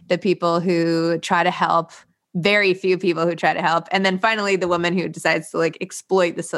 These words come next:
whole situation for her own sort of gain. It's like the whole gamut of how people <laughs> respond, right? The selfless, the self-motivated. And it's sort of a co-, like a mini commentary on society and the way that they just treat her as she sits there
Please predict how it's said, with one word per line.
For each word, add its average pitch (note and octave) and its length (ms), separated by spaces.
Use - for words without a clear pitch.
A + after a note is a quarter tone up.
whole B3 240
situation F3 720
for F#3 140
her - 180
own F#3 360
sort E3+ 200
of - 120
gain. D#3+ 420
It's B3 120
like D4+ 220
the G4+ 80
whole F#4 320
gamut A3+ 480
of F#3 360
how G3+ 200
people G#3 320
<laughs> - 140
respond, - 560
right? F3 180
The G3 80
selfless, A#3+ 720
the G#3 80
self-motivated. G#3 1200
And G#3 120
it's G#3 140
sort A#3+ 140
of G#3+ 80
a G3+ 60
co-, G3+ 280
like G3+ 220
a G#3 60
mini A#3 300
commentary G3+ 640
on E3+ 160
society F3 560
and D#3+ 100
the E3+ 80
way G#3 240
that F#3 180
they E3 160
just - 260
treat A#3 280
her F#3 180
as E3 240
she E3+ 100
sits F3 300
there D#3+ 400